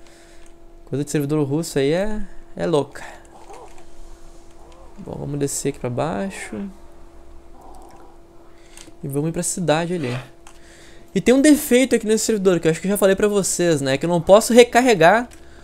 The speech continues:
porque senão buga o, o comando e ele volta pro R. Sendo que eu uso o botão pra recarregar no numpad um, que é o umzinho aqui da direita do teclado. E até hoje os caras não arrumaram isso, então por isso que eu tô só com treze balas no pente aqui de, de M P cinco. Se eu recarregar aqui vai bugar.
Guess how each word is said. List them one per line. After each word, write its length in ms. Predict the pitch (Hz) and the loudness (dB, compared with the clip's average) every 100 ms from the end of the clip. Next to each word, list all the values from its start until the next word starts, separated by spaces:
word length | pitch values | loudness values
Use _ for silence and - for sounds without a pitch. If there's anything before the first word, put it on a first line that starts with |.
| - - | -20 -8
porque 220 | - 220 | 0 0
senão 380 | - 190 220 240 | 0 2 2 2
buga 420 | 156 175 247 226 | 4 6 6 6
o, 260 | 185 156 147 | 4 4 0
o 40 | |
comando 440 | 170 190 175 214 | 0 0 0 2
e 40 | 214 | 2
ele 120 | 214 | 2
volta 300 | 202 175 196 | 4 2 2
pro 220 | 202 202 | 0 2
R. 400 | 175 180 143 123 - - - - | 4 4 2 -4 -10 -20 -20 -18
Sendo 300 | - 147 175 | -4 -2 0
que 100 | 180 | 0
eu 60 | 170 | 0
uso 140 | 185 | 2
o 40 | 180 | 0
botão 200 | 175 175 | 0 0
pra 120 | 190 | 0
recarregar 480 | 180 180 160 147 180 | 0 0 2 2 2
no 80 | |
numpad 500 | 180 185 180 185 143 | 0 0 2 2 2
um, 220 | 156 175 135 | 0 0 -2
que 120 | - | 0
é 40 | |
o 80 | 135 | 2
umzinho 400 | 147 165 135 160 | 2 0 -2 -2
aqui 120 | 165 | 0
da 80 | 165 | 0
direita 300 | 165 165 165 | 2 2 0
do 100 | 175 | -2
teclado. 460 | 190 - 170 151 123 - - - - - - - - - - | -4 0 2 2 -2 -12 -18 -18 -20 -20 -20 -20 -20 -18 -2
E 80 | 143 | 2
até 320 | 147 180 208 | 2 4 6
hoje 140 | 202 | 6
os 60 | 220 | 2
caras 200 | 208 202 | 0 0
não 60 | 214 | 0
arrumaram 360 | 208 202 214 | -2 0 2
isso, 260 | 202 151 - | 2 0 -4
então 220 | 139 165 | 0 0
por 140 | 175 | 0
isso 120 | 175 - | -2 0
que 60 | |
eu 40 | 202 | -2
tô 120 | 202 | -2
só 180 | - 175 | 0 0
com 200 | 214 208 | 0 -4
treze 280 | 185 196 196 | 2 2 4
balas 360 | 160 175 185 | 4 2 0
no 140 | 180 180 | -2 -4
pente 340 | - 175 185 | 0 -2 -2
aqui 180 | 156 160 | -4 -4
de, 340 | 151 175 180 170 - - - - - - | -2 -2 -2 -4 -12 -20 -20 -20 -20 -10
de 120 | 147 | -6
M 80 | 160 | -2
P 160 | 196 | 0
cinco. 360 | 185 - 143 139 | 0 -2 -6 -6
Se 100 | - | -4
eu 60 | |
recarregar 440 | 143 151 156 143 156 | -4 -2 -2 0 0
aqui 200 | 156 165 | 0 -2
vai 120 | 165 | 0
bugar. 540 | 156 190 156 135 120 | 0 -2 2 2 2